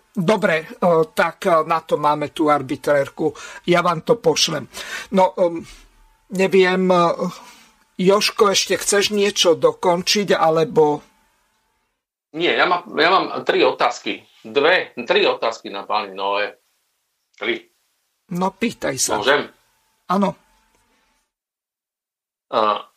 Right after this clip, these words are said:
Speaker 2: <clears throat> skrátka, vo voľbách, e, si volíme jednotlivcov a nevolíme si strany.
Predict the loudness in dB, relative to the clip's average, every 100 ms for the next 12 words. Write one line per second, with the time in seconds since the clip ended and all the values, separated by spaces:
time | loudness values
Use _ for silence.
0 | -6 -6 -6 -12 _ -4 0 0 2 0
1 | -2 _ _ _ _ _ _ _ _ _
2 | _ -8 -2 0 2 2 0 -2 -12 -12
3 | -12 -12 -8 -6 -6 -6 -6 -6 -10 -10
4 | -12 -6 -6 -6 _ -18 -8 -6 -6 -6
5 | -12 -16 -10 -6 -6